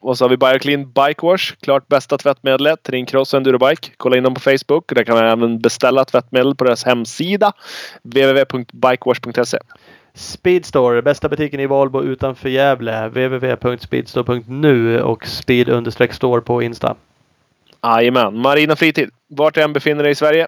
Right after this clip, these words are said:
Speaker 1: nybörjare till professionell, välkomna att kontakta Marina Fritids butiker idag. W W W punkt marinfritid punkt com eller Marin Fritid på Instagram.
Speaker 2: Franco Typ Postalia, vår fantastiska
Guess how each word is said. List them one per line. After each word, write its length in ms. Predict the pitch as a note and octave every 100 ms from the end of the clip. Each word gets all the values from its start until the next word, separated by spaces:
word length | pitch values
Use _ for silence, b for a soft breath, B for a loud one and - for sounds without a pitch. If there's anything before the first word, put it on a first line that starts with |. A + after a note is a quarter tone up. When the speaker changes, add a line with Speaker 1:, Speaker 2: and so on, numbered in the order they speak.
| _
Speaker 1:
nybörjare 460 | C3 C3+ C3 C3+ C3+
till 140 | C3
professionell, 720 | C3 C3 C3+ - C#3+ C#3 D3 -
välkomna 840 | C3 A#2+ - C3 C3 C3 C3+ C#3+
att 240 | - C#3 -
kontakta 460 | D#3 C#3+ C#3+ -
Marina 280 | D3 C#3+ C#3+
Fritids 420 | C3+ C#3+ C#3+ C#3+
butiker 460 | - C#3 C#3+ D3 D#3
idag. 340 | - D3+ D3+ - B B B B -
W 160 | C3 B2+
W 160 | C3
W 60 | D3
punkt 420 | - C3+ B2+ -
marinfritid 1080 | - C3 B2+ C3 B2+ C3 - C#3+ B2+ C#3+ C#3+
punkt 200 | C3 B2
com 300 | - D#3 A3
eller 400 | B2 A#2+ A#2+ A#2+
Marin 500 | A#2+ A#2+ B2+ B2+ B2+ -
Fritid 500 | - C3+ - C#3 C#3
på 220 | C3 C#3
Instagram. 380 | D3 C#3+ B2 - _ _ _ b b b b b
Speaker 2:
Franco 680 | - - C#3 D3+ D3+ C#3+ D3+
Typ 340 | D3 C3+ -
Postalia, 840 | - C#3+ - D3 D3 C3+ A#2+ A#2 A#2
vår 260 | B2+ B2+
fantastiska 1120 | A#2 B2+ A#2+ C3 B2 - A#2 - - A#2+ A#2